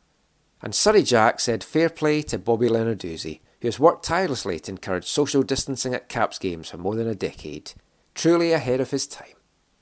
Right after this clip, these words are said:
Harsh, Surrey Jack, harsh. So some interesting stuff there from our, our listeners and readers. And, I mean, if these results were played out, then it's gonna push sports teams and leagues to the edge, because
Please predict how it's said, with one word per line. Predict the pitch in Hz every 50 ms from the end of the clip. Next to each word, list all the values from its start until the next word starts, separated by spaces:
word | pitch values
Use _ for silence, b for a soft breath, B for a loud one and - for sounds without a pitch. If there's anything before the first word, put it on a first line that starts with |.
| _ _
Harsh, | - 110 104 - - -
Surrey | - - 80 80 76
Jack, | 76 85 80 80 80 - _ -
harsh. | - - - - - - - - - _ _ _ _ _ _ _ _ _ _ _ _ _ _ _ _
So | - 156
some | 147 - 143 147
interesting | 143 139 - 127 110 - - 120 110 107 107 -
stuff | - - - 117 104 - -
there | 113 113 110 107 101
from | - - - 113 104 104
our, | 104 104 104 101 101 -
our | - 107 104
listeners | 101 104 104 - - 117 110 101 110
and | 107 107
readers. | 117 139 180 196 196 -
And, | 131 123 117 113 b b b b b b b b b b
I | -
mean, | 147 147 147
if | 160 -
these | - 180 220 233 - -
results | 208 160 - 143 139 143 127 - -
were | 120 123 123 123
played | 120 - - - 127 120 117 110 - -
out, | 120 104 78 73 - _ _ _ _ _ _ _ _ _ _
then | 127 120 120 120 120 120
it's | 117 -
gonna | - 151 156 147
push | - - 131 117 -
sports | - - 123 120 123 - - -
teams | - - 120 110 113 113 113 110 110 -
and | - - 95 87 87
leagues | 90 104 104 95 - - -
to | - - 92
the | 90 - -
edge, | 87 85 80 80 76 - - - -
because | 107 - - - 127 123 120 120 120 120 117 113 - - -